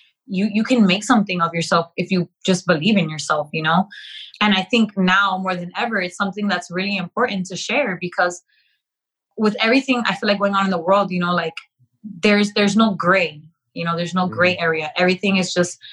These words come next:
Speaker 1: one way or the other way. And if you're not like this, then you don't believe in this.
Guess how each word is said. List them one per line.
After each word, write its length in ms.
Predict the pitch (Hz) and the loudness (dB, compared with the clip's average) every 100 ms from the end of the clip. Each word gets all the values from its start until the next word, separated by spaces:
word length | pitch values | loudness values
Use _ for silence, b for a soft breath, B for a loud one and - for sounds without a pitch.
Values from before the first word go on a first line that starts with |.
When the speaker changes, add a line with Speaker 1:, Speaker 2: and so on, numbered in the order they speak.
| B B | B B
Speaker 1:
one 260 | - 180 185 | 2 2 2
way 160 | 190 190 | 0 -2
or 120 | 185 | -4
the 180 | 170 175 | -4 -4
other 240 | 175 170 | -2 -2
way. 140 | 165 | -4
And 120 | 160 160 | -6 -8
if 160 | - | -4
you're 160 | 180 190 | 2 4
not 160 | 196 | 2
like 220 | 196 185 - | 2 -2 0
this, 220 | 190 202 | -2 -2
then 240 | 190 175 | -2 -2
you 200 | 170 190 | 0 0
don't 280 | 175 190 185 | 2 2 2
believe 220 | 180 175 | 0 -2
in 100 | 170 | 0
this. 180 | 180 175 | 2 2